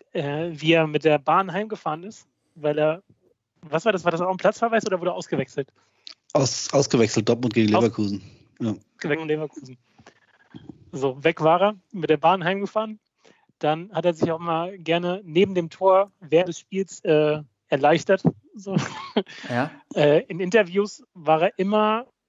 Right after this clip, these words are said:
Speaker 1: äh, mega unsympathisch und auch irgendwie nicht ganz knusper. Also auch was jetzt die ganzen Corona-Aussagen kommen, mit denen habe ich vorhin nochmal gelesen, mit den zwanzigtausend. Also soll mir mal einer erklären, warum man in ein Stadion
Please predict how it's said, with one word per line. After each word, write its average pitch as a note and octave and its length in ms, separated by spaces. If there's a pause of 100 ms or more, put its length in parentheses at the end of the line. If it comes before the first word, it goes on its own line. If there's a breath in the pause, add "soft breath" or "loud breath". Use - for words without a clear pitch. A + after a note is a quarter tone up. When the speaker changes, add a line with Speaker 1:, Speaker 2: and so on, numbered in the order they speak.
(200)
Speaker 1:
äh, E3 320
mega F#3 520
unsympathisch F#3+ 880 (420)
und D#3 460
auch D3 200
irgendwie F#3+ 480
nicht D#3 180
ganz D#3+ 200
knusper. D#3 400
Also D3 180
auch D3 120
was D#3 80
jetzt D3 160
die E3 40
ganzen D3 300
Corona-Aussagen D#3+ 640
kommen, E3 100
mit C#3+ 80
denen D3 100 (220 soft breath)
habe C#3+ 100
ich C3+ 80
vorhin D#3+ 140
nochmal E3 180
gelesen, C#3+ 260
mit C#3 40
den C3+ 80
zwanzigtausend. D#3 680
Also C#3+ 140
soll C#3+ 120
mir E3+ 120
mal D#3+ 120
einer D#3 140
erklären, D#3 320
warum C#3+ 160
man D#3 80
in D3+ 80
ein C#3 40
Stadion E3 420